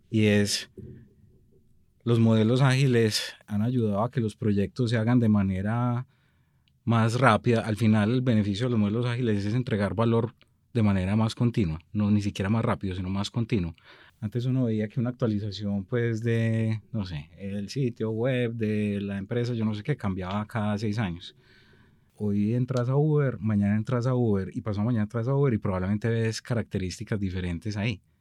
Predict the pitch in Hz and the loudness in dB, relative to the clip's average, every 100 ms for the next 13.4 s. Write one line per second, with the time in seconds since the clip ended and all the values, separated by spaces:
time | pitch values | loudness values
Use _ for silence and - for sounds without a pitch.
0 | _ - 104 101 95 117 117 113 113 98 | _ -8 -2 0 0 2 2 2 0 0
1 | 87 - 107 123 92 - - - - - | -2 -4 -2 -2 -2 -8 -16 -20 -20 -20
2 | _ _ _ _ _ _ 117 117 131 135 | _ _ _ _ _ _ 0 2 2 2
3 | 131 123 113 135 139 123 107 117 135 131 | 4 4 4 4 2 2 2 4 2 4
4 | 117 104 95 95 101 107 117 120 107 131 | 2 2 0 -2 0 0 2 2 2 2
5 | 131 104 107 110 139 - 110 98 123 - | 2 2 2 2 -2 -2 0 0 0 2
6 | 104 101 98 123 120 123 107 98 104 120 | 2 4 0 -2 -2 0 0 -2 -2 -4
7 | - 101 95 87 113 - _ _ _ _ | -2 0 0 -2 -6 -8 _ _ _ _
8 | _ _ _ - 110 - 104 101 113 131 | _ _ _ 0 0 2 2 2 2 0
9 | 135 - _ - 123 127 110 104 95 101 | -2 -6 _ -2 0 4 4 4 2 4
10 | 117 - 117 95 95 95 104 104 104 104 | 2 2 -2 0 0 -2 0 0 0 0
11 | 101 - 90 90 87 87 - _ _ _ | -2 -2 -2 -2 -4 -6 -10 _ _ _
12 | 110 104 90 101 92 90 82 82 85 80 | 0 2 2 -2 0 -2 -4 -4 -6 -4
13 | 87 127 85 | -4 -2 -2